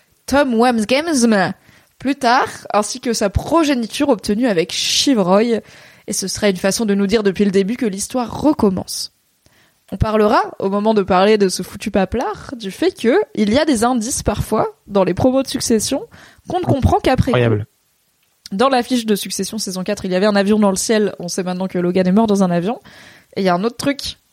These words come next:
Speaker 1: dont on va vous parler assez vite. On sort de, on sort de cette humiliation publique, euh, de Tom Wamsgans pour revenir sur les gamins qui rappellent Madsen, euh, parce que du coup, Madsen a appelé,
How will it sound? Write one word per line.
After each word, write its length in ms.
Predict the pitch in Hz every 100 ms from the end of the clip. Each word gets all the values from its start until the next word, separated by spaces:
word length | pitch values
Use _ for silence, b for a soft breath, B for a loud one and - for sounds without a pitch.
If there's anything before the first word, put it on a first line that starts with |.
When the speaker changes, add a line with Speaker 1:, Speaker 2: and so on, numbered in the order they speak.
| -
Speaker 1:
dont 100 | 185
on 60 |
va 100 | 202
vous 100 | 202
parler 300 | 196 202 262
assez 300 | - 262 -
vite. 300 | 185 - - _ _ _ b b b b b _
On 80 | 233
sort 260 | 233 196 190
de, 440 | 247 208 202 196 196
on 80 | 190
sort 260 | 208 254 233
de 120 | 208
cette 280 | - 185 -
humiliation 460 | 233 220 214 233
publique, 400 | 247 240 233 -
euh, 260 | 196 190 190
de 120 | 190
Tom 200 | 190 226
Wamsgans 460 | 226 226 202 247 269 -
pour 140 | 214
revenir 300 | 185 214 302
sur 160 | - 208
les 100 | 190
gamins 380 | 202 214 220 302
qui 140 | -
rappellent 340 | 196 233 302 277
Madsen, 420 | 240 220 240 262 339 - 196
euh, 160 | 190
parce 220 | 185 185
que 60 | -
du 120 | 185
coup, 160 | 190 269
Madsen 640 | 226 208 220 - 247 220 202
a 140 | 185 190
appelé, 480 | 196 220 220 202